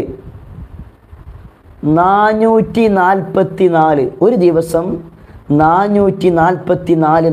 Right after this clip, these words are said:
നാരിയത്ത് സ്വലാത്ത് ചൊല്ലുക. അങ്ങനെ ഒമ്പത് ദിവസം, ഒമ്പത് ദിവസം ഇന്ന് നാനൂറ്റി നാൽപത്തിനാല് നാരിയത്ത് സ്വലാത്ത് ചൊല്ലുക, നാളെ നാനൂറ്റി നാൽപത്തിനാല്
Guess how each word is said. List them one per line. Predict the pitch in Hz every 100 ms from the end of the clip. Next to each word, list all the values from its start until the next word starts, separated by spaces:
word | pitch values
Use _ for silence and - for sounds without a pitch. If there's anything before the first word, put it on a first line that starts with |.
| 151
നാരിയത്ത് | 151 151 151 156 -
സ്വലാത്ത് | 147 147 147 147
ചൊല്ലുക. | 139 131 131 123 - - -
അങ്ങനെ | 247 254 247 202 196
ഒമ്പത് | 208 220 185 160
ദിവസം, | 147 - 135 - - - - - - - - -
ഒമ്പത് | 139 175 202 208 220 190
ദിവസം | 185 185 208 214 - - - -
ഇന്ന് | 160 196 233
നാനൂറ്റി | 208 190 208 208 180 185
നാൽപത്തിനാല് | 180 165 175 175 170 156
നാരിയത്ത് | 156 160 160 160 -
സ്വലാത്ത് | 151 147 143 143
ചൊല്ലുക, | 131 131 120 - - - -
നാളെ | 147 175 214 226 202
നാനൂറ്റി | 190 208 202 190 185
നാൽപത്തിനാല് | 180 160 - 165 170